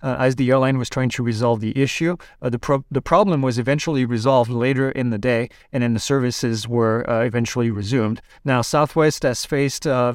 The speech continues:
lots of disruptions in the past due to staffing and then weather issues. And then back in the, uh, holiday season of twenty twenty-one,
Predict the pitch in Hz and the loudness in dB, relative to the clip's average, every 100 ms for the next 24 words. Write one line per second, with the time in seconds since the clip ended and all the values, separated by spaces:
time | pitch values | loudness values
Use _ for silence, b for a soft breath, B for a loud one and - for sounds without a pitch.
0 | 117 131 127 156 - 127 127 - 156 - | -4 -2 2 2 2 -2 -2 2 2 2
1 | 170 151 147 147 147 - 147 147 - - | -2 -2 0 -2 -2 0 0 0 -4 -18
2 | b b 127 127 120 - - 139 139 160 | b b 0 0 0 -4 0 0 2 2
3 | 147 127 120 120 190 175 123 107 - 117 | 2 2 2 4 4 4 0 -2 -2 -2
4 | 135 - b b 139 131 139 139 131 139 | -2 -8 b b 0 4 4 4 2 2
5 | 139 - 151 139 131 127 127 127 127 131 | 2 2 0 0 0 0 2 2 0 0
6 | 127 123 - 156 175 151 - 175 147 113 | -2 -2 2 4 4 2 0 0 0 -2
7 | 143 135 - 123 117 113 131 113 | -2 -2 -2 -2 -2 0 0 -2